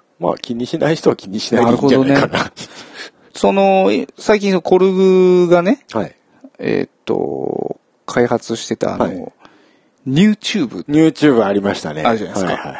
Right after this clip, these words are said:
Speaker 1: い。
Speaker 2: あれも、えーっと、なんかパッと見、
Speaker 1: はい。
Speaker 2: あ、なんかデジタルなんでしょってなんか思っちゃうんですけど、
Speaker 1: あれはね、そう。
Speaker 2: なんかあの、いや、
Speaker 1: 違うんですよ。
Speaker 2: その技術者の人のあれを見たら、
Speaker 1: はい。
Speaker 2: いや、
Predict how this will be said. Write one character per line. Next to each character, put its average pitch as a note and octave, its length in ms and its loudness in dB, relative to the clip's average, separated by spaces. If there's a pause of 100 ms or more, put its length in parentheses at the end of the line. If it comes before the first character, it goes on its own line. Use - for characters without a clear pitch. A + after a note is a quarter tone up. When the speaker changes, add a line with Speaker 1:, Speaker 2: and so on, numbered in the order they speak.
(120)
Speaker 1:
い。 - 20 -16 (540)
Speaker 2:
あ G3+ 160 2
れ A#3 100 4
も、 C4 420 2 (480)
え F3 220 0
ー E3 40 -2
っ D#3 40 -20 (180)
と、 D#2+ 800 2 (320)
な G#3 80 2
ん F#3+ 40 2
か D3+ 100 0
パ G#3+ 160 0
ッ - 60 -2 (120)
と D4 100 4
見、 D4 300 4
Speaker 1:
は A2+ 160 -2
い。 C2+ 140 -10 (340)
Speaker 2:
あ、 A2+ 280 -2
な B2+ 120 2
ん - 20 -16
か G#2 80 -2
デ A#2+ 160 2
ジ C3+ 120 -4
タ A2 100 2
ル - 80 -6
な E2 60 -8
ん F2 80 -10
で - 80 -10
し - 80 -4
ょ C#3+ 60 2
っ - 60 -4 (220)
て G#2+ 120 -2
な A2+ 100 -2
ん - 20 -2
か - 140 -2
思 C#3+ 140 0
っ G3 60 -4 (300)
ち - 120 0
ゃ A2+ 60 0
う G#2+ 40 -2
ん G#2 240 -6
で A2 40 -6
す - 80 -10
け A2+ 120 -2
ど、 E3 180 4
Speaker 1:
あ C3+ 80 2
れ D#3 140 6
は D#3+ 180 6
ね、 D3 240 2
そ E3+ 420 -4
う。 - 20 -4
Speaker 2:
な G3+ 80 2
ん - 20 -8
か C#3 120 2
あ C3 60 2
の、 B2 500 0 (100)
い F#3 60 0
や、 E3+ 60 2
Speaker 1:
違 C#3 40 6
う C3 40 6
ん A#2+ 40 6
で - 20 2
す - 0 -
よ。 - 0 -
Speaker 2:
そ C3+ 100 0
の E3 60 0
技 C#3 120 -6
術 G#3 240 -2
者 D#3+ 140 4
の B2+ 100 0
人 A#2+ 540 0
の A2 220 -2
あ A2 40 -2
れ A2 120 2
を A2 100 0
見 B2 140 -2
た G#2+ 160 2
ら、 A2+ 100 0
Speaker 1:
は A2 240 0 (460)
い。 E3 40 -4
Speaker 2:
い - 20 6
や、 - 120 2